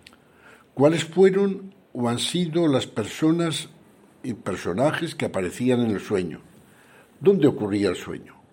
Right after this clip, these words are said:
¿A qué escena o experiencia de la vida de vigilia me recuerda el sueño? A algunos les ayuda en este aprendizaje recordar mejor los sueños,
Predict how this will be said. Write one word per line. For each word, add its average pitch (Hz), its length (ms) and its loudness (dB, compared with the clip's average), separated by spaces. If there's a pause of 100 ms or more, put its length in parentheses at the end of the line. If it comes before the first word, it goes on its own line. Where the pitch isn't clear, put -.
(840)
¿A 131 200 2
qué 196 200 0
escena 180 500 -2
o 165 120 4
experiencia 147 720 0
de 143 100 2
la 131 120 4
vida 139 260 2
de 127 80 0
vigilia 156 480 -2
me 123 140 0
recuerda 110 420 -2
el 95 60 -2
sueño? - 420 -12 (1600)
A 117 80 0
algunos 120 380 2
les 131 200 0
ayuda 131 520 0
en 101 180 -4
este 92 200 -4
aprendizaje 131 840 -4 (540)
recordar 113 720 -2
mejor 139 360 2
los 147 180 0
sueños, 147 480 0